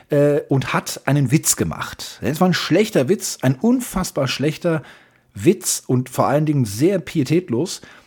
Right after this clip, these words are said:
Denn er hat gesagt, ähm, „Jada, ich lieb dich und ich freue mich schon auf den Film G I Jane zwei.“ Ja, jetzt muss man wissen, G I Jane war ein Film, ein Kriegsfilm, äh, in dem eine amerikanische Soldatin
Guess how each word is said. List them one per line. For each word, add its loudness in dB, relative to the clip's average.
Denn 2
er -2
hat -2
gesagt, -2
ähm, 2
„Jada, 4
ich -4
lieb -2
dich -2
und -2
ich -2
freue 0
mich 2
schon -2
auf -8
den 0
Film -2
G 0
I 0
Jane -4
zwei.“ -8
Ja, -4
jetzt -6
muss -6
man 2
wissen, 2
G 2
I 4
Jane 2
war -2
ein -4
Film, -2
ein -4
Kriegsfilm, -2
äh, 0
in -4
dem -2
eine -4
amerikanische -4
Soldatin -2